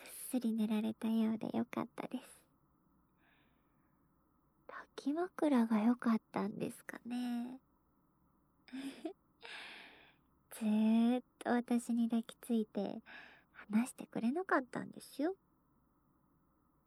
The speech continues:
先輩、抱き枕がいるタイプの人だったんですね。ん？そんなに慌ててどうしました？うん。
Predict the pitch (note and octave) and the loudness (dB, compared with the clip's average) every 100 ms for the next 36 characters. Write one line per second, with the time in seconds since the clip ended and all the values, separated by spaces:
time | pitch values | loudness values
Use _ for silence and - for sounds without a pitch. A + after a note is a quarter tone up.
0 | _ _ _ - - F3+ F#3+ G3+ F#3+ - | _ _ _ -10 -2 -2 -2 -8 -8 -8
1 | _ - - - - _ _ _ _ - | _ -20 -20 -20 -20 _ _ _ _ -16
2 | - - A3+ B3 C4+ A#3+ G3+ F#3+ F3+ F#3 | -14 0 4 4 6 6 6 6 2 2
3 | A3 A#3+ C#4+ D4 D4 A3 G3+ - G#3 G3 | 4 4 6 6 6 6 4 4 2 2
4 | F3+ - C#3 - - - - A3 A3 - | 0 -2 -4 -4 -8 -14 -2 -2 -2 -6
5 | _ _ _ _ _ _ _ _ _ _ | _ _ _ _ _ _ _ _ _ _
6 | _ _ _ _ _ _ _ _ C#4+ G4 | _ _ _ _ _ _ _ _ -6 -6
7 | - _ - _ _ _ _ _ _ _ | -8 _ -20 _ _ _ _ _ _ _
8 | _ _ - - - G4 G#4+ G#4 F#4 F4+ | _ _ -20 -14 -2 6 8 10 10 10
9 | F#4 F4+ F4+ F4 E4 G#4 G#4+ B3 G3 G3 | 8 8 6 6 8 8 8 6 6 4
10 | - D#4 A4 - - _ _ _ _ _ | 0 0 0 -4 -20 _ _ _ _ _
11 | _ _ _ _ _ _ _ _ _ _ | _ _ _ _ _ _ _ _ _ _
12 | C4+ B3+ B3 A3+ | -6 -4 -4 -4